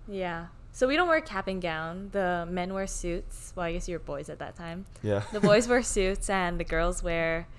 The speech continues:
Speaker 1: uh, like, Hawaiian dresses. It was very professional, and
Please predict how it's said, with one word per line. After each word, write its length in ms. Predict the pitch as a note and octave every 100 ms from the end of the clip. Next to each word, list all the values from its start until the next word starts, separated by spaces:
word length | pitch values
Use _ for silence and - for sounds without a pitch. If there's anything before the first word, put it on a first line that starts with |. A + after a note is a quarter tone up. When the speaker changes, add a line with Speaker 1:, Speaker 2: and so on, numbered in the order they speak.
| - - - - -
Speaker 1:
uh, 240 | E3+ E3
like, 180 | D#3+ D#3+
Hawaiian 720 | - F3+ E3 D#3 D#3+ D#3+ E3 E3 - -
dresses. 720 | - D3+ - E3 E3+ - - - -
It 120 | G3+
was 220 | A3+ A#3 G#3+
very 240 | G3+ G#3+
professional, 760 | A3+ A3+ - F#3 - F3+ E3+ F3
and 240 | E3+ E3+